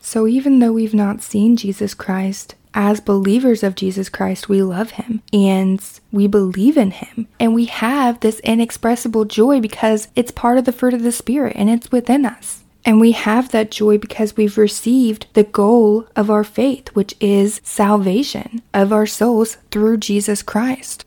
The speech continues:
Whenever we ask Jesus to come into our hearts, he saves us. We have that salvation, and no one can ever take that from us. We can only be saved by Jesus, and once we're saved,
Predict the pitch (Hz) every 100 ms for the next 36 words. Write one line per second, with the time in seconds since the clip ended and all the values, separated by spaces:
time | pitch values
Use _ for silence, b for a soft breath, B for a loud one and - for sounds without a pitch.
0 | _ 208 208 214 196 214 214 214 208 202
1 | 226 - 196 214 - 214 - 202 202 208
2 | 196 - 220 254 247 - - _ - 233
3 | - 226 311 339 - - - - - 220
4 | 226 - 214 226 226 233 233 233 226 208
5 | 247 - 202 208 202 202 202 214 240 247
6 | 233 226 220 214 233 - 220 - 214 226
7 | - - _ 214 214 214 - 202 240 240
8 | 233 - 220 214 - 202 196 226 233 208
9 | 208 262 285 - - _ 214 214 226 233
10 | 226 220 220 269 247 240